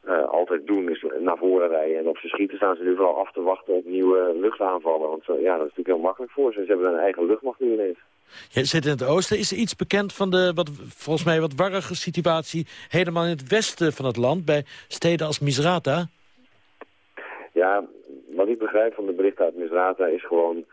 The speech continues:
Speaker 1: eh, daar is natuurlijk gebeurd wat hier in Benghazi, eh, gisteren bijna gebeurde. Hè. Als die troepen, die tanks eenmaal echt in, eh, stedelijk terrein zijn... Ja, dan zijn ze ook weer moeilijk te kri-, eh, te pakken te nemen door, eh,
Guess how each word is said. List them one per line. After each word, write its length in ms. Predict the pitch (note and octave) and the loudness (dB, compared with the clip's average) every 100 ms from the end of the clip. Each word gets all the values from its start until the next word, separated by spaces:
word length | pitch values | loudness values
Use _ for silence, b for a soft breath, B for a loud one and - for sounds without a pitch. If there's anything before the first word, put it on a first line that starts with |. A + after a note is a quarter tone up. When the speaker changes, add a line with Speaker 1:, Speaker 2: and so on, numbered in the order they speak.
| B B B | B B B
Speaker 1:
eh, 280 | - D#2+ D#2 D#2 C#2 | -4 0 0 -2 -6
daar 360 | C2 C2+ F#2+ F#2+ | -16 -2 0 0
is 60 | |
natuurlijk 280 | - F#2+ F2 | -4 -6 -4
gebeurd 320 | E2 F#2+ F#2 | 2 2 4
wat 180 | E2+ F2 | 2 -2
hier 240 | - F2+ F#2 | -2 0 0
in 100 | E2+ | 2
Benghazi, 720 | E2+ E2 G2+ G#2 E2+ F2 C#2+ | 0 2 0 -2 -4 -2 0
eh, 100 | D2+ | 0
gisteren 360 | D#2+ C#3 C#3 A2+ | -2 -4 0 0
bijna 240 | E2+ D#2 | 2 0
gebeurde. 380 | D#2 D2+ D#2+ D2+ | -2 0 2 2
Hè. 180 | G2+ F#2+ | 2 0
Als 140 | D2 - | -4 -4
die 200 | E2+ D#2 B B B | -6 -6 B B B
troepen, 280 | - A2+ G2+ | 0 0 2
die 100 | E2+ | 0
tanks 280 | G#2+ G#2 F2+ | 2 0 0
eenmaal 320 | F2+ F#2 D#2 | -2 0 0
echt 220 | G#2 G#2+ | 0 -2
in, 260 | - G2 F2 | -2 -2 0
eh, 140 | E2 | -2
stedelijk 460 | E2 - A2 G2+ E2 | 0 2 2 2 -2
terrein 400 | F2+ E2+ A2+ B2 | 0 2 2 -2
zijn... 380 | E2+ D2 C#2+ E2 B B B B | -2 -2 -4 -8 B B B B
Ja, 100 | G2 | 0
dan 120 | F#2+ | 2
zijn 160 | G#2 F#2+ | 2 0
ze 80 | |
ook 80 | F#2 | 0
weer 100 | F2+ | 0
moeilijk 280 | F2+ A#2 F#2 | 0 2 0
te 100 | F2 | -2
kri-, 140 | F2 | 0
eh, 380 | F#2+ D#2+ C#2 D#2+ D#2 | 2 2 0 -2 -2
te 80 | - | -2
pakken 360 | G#2 G#2+ F#2 D#2+ | -2 0 -2 -2
te 100 | E2+ | 0
nemen 320 | E2 D#2 D2+ | 0 0 0
door, 300 | D#2+ D#2 D2 | 2 2 0
eh, 480 | - D2+ C#2 C#2 | -4 -4 -2 -2